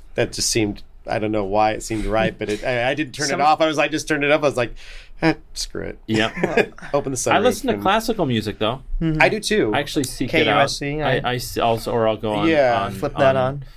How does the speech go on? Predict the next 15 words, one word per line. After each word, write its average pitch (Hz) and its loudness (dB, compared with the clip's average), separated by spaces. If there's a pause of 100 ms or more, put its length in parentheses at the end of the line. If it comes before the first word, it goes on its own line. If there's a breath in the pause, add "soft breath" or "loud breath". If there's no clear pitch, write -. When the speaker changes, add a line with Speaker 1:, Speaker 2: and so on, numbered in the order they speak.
(280 soft breath)
Speaker 2:
on. 101 -2
Speaker 3:
on 95 -2
Spotify 98 2
or 95 0
whatever 98 -2
Speaker 1:
Oh, 135 4
Speaker 3:
and, 127 2
Speaker 1:
sure. 117 -2 (180)
Speaker 3:
and 113 -4
Speaker 1:
Yeah, 113 0
Speaker 3:
find 101 0
Speaker 2:
Totally. 135 2
Speaker 1:
I 117 -4
do 110 -2
too. 101 -4